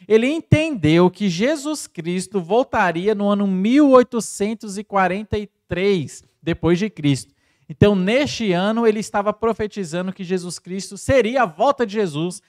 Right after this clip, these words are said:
neste ano. O que que ele fez? Ele somou quatrocentos e cinquenta e sete anos, né, que foi o ano antes de Cristo, que foi o ano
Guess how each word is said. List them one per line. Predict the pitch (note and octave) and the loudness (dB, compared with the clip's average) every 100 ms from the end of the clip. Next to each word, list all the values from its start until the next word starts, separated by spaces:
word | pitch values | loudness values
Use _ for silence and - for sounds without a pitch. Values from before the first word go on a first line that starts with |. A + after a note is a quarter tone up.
| _ D#3 | _ -4
neste | F3 F#3+ - F#3 | 0 2 2 4
ano. | A#2+ A#2 | 4 0
O | - _ _ _ | -10 _ _ _
que | - G#3+ | -2 0
que | A3+ | 0
ele | A3+ | -2
fez? | - A#3+ C#4 B3+ - | 4 4 4 -2 -6
Ele | F#3 G3 G#3+ | -2 0 -2
somou | - B3+ B3+ F3 C#3+ A#2 - _ _ - | -2 -2 2 6 6 4 -4 _ _ 0
quatrocentos | E3+ E3+ D#3+ - F#3 G#3+ G#3 F3+ | 0 0 -6 -6 -6 -6 -10 -14
e | F#3+ | -14
cinquenta | - F3 F3 F3 E3+ | -14 -12 -8 -8 -8
e | |
sete | - D#3 C#3+ - G#3 - | -8 -6 -6 -6 -8 -6
anos, | F3+ D#3+ F#3 A3 C#4+ - _ _ - | -2 0 0 -2 -4 -8 _ _ -10
né, | D3 F3+ | -6 -6
que | F#3 | -8
foi | - G3+ | 0 4
o | F#3 D#3 | 4 4
ano | F3+ G3 - | 2 -2 -2
antes | D#3 - | -4 -4
de | D#3 F#3+ | -10 -10
Cristo, | F#3+ A3+ - | -10 -12 -10
que | F#3+ | -8
foi | G3 F#3 | 0 2
o | D#3+ | 2
ano | F3+ G3+ G3+ | 0 -2 -4